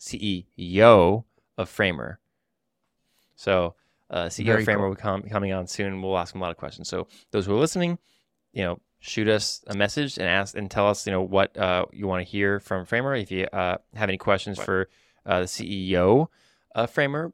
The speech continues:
Speaker 1: please let us know on Twitter at Mitch Bernstein or loves underscore pixels.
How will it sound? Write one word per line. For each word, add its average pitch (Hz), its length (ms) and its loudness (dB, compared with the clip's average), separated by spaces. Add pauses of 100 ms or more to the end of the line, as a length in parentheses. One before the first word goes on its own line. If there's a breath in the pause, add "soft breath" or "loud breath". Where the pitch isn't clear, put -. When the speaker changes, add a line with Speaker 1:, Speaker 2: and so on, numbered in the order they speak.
Speaker 1:
please 101 240 -4
let 101 160 2
us 95 160 -4
know 101 240 0
on 95 120 -2
Twitter 117 540 -2
at 85 380 -4
Mitch 92 320 -6
Bernstein 120 680 -6
or 92 300 0
loves 92 400 0
underscore 90 540 -6
pixels. - 640 -12